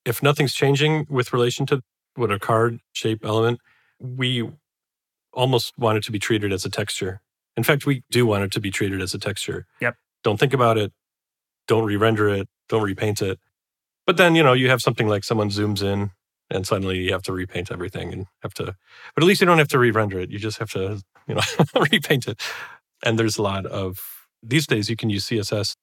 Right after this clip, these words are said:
Speaker 1: to avoid a certain type of data flow that otherwise would have had to be pushed into all those components. So for example, maybe it's the width of the indicator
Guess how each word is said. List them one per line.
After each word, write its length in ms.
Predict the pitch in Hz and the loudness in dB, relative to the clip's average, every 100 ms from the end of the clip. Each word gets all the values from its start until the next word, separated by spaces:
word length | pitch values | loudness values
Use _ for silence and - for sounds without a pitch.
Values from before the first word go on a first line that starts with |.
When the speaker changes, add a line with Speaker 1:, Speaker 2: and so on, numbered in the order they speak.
| - | -6
Speaker 1:
to 160 | - | 0
avoid 480 | 117 98 110 127 156 | 0 2 2 4 2
a 120 | 147 | 0
certain 320 | 117 147 139 123 | -2 0 0 -2
type 280 | - 123 | -2 -2
of 380 | 123 107 101 - _ _ _ _ _ - | -2 -4 -6 -14 _ _ _ _ _ -4
data 260 | 113 131 | -2 0
flow 460 | 165 190 196 214 202 _ _ _ - | -2 0 2 2 -2 _ _ _ 0
that 180 | 117 107 | 0 2
otherwise 460 | - 123 135 120 104 | 2 4 6 4 4
would 140 | 113 | 0
have 100 | 110 | -2
had 180 | 104 107 | -2 -4
to 80 | 107 | -2
be 100 | 107 | -6
pushed 420 | 98 113 113 - | -2 0 0 -2
into 220 | - 104 107 | -4 -2 0
all 120 | 104 | 0
those 160 | 113 | -2
components. 560 | - 127 135 143 147 - _ _ _ _ | -2 -2 0 0 -4 -10 _ _ _ _
So 140 | - - | -4 -2
for 120 | 143 | 0
example, 680 | 113 120 117 113 107 101 95 _ _ _ _ _ _ | 2 2 4 4 4 0 -2 _ _ _ _ _ _
maybe 240 | 135 127 120 | -4 0 0
it's 180 | 107 | -2
the 180 | - 117 | -6 -4
width 480 | 107 135 151 - - | 4 4 4 -2 -8
of 340 | - 117 104 - | -2 -2 -2 -2
the 440 | 110 104 101 101 101 _ _ _ _ _ _ _ _ _ _ _ | -4 -2 -4 -6 -8 _ _ _ _ _ _ _ _ _ _ _
indicator 720 | 135 131 117 113 98 92 87 | 2 2 2 -2 -2 -4 -8